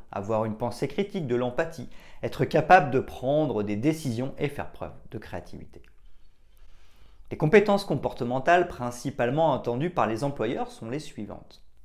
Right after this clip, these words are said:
L'organisation et la gestion du temps. Le temps ne devrait pas nous gérer, mais nous devrions être capables de gérer le temps. Les spécialistes conseillent ainsi de ne pas mener d'innombrables tâches, de prendre conscience des tâches à mener et de celles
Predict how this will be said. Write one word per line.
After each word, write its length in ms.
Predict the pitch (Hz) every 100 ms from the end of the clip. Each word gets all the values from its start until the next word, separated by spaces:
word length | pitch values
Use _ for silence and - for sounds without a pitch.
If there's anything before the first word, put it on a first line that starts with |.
| - - - - - - - - - -
L'organisation 840 | 110 123 156 165 160 147 143 139 185
et 40 |
la 100 | 117
gestion 360 | 104 113 - 131
du 140 | 165
temps. 180 | 170 - - - - -
Le 120 | 104
temps 200 | - 135
ne 100 | 127
devrait 380 | 104 101 98 101
pas 180 | 120 147
nous 160 | 131
gérer, 420 | 113 120 123 123 175
mais 140 | 160
nous 140 | 156
devrions 500 | 143 147 120 131 156
être 140 | 160 -
capables 360 | 131 - 135
de 120 | 110 98
gérer 300 | 110 104 101
le 40 |
temps. 240 | - 78 - - - - -
Les 60 | 95
spécialistes 640 | - 107 - 110 127 -
conseillent 320 | 131 - 131
ainsi 280 | 110 - 175
de 80 | 135
ne 120 | 113
pas 180 | 107 123
mener 300 | 123 131 151
d'innombrables 800 | 120 143 156 147 113 123 170 156
tâches, 360 | 214 202 - - - -
de 100 | 123
prendre 460 | 131 - 127 139 110
conscience 540 | 107 131 - 151 143
des 140 | 127 120
tâches 280 | 120 113 117
à 80 |
mener 400 | 117 139 180 254
et 20 | 190
de 140 | 147
celles 340 | 127 127 127